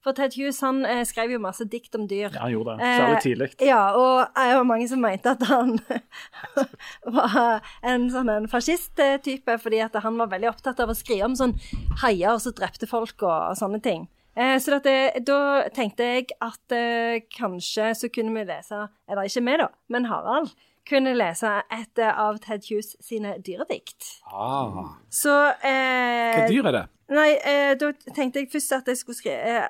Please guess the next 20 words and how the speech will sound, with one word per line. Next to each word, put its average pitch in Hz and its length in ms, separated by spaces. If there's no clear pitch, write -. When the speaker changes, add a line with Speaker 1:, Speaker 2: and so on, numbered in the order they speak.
Speaker 1:
eh, 233 200
sk-, - 320
snakke 226 420
om 226 80
en, 226 120
eh, 220 240
hauk, 277 380
men 262 140
det 262 80
er 269 160
enten 262 240
en 285 140
hauk 269 220
eller 247 160
en 233 100
jaguar, 214 320
så 247 140
dere - 80
kan 226 160
velge. 202 340